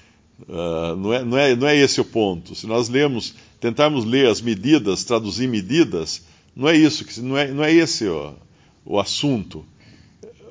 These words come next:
O importante é entender que o côvado é, o côvado é uma medida humana.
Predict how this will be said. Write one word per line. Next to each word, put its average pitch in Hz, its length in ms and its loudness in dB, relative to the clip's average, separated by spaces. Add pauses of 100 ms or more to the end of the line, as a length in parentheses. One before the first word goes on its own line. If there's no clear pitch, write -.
O 127 240 -2
importante 139 640 4
é - 20 4
entender 151 440 2
que 170 80 -2
o 131 40 -2
côvado 151 600 2
é, 131 160 2
o 135 180 0
côvado 160 640 0 (540)
é 131 80 4
uma 156 140 2
medida 143 340 2
humana. 127 460 0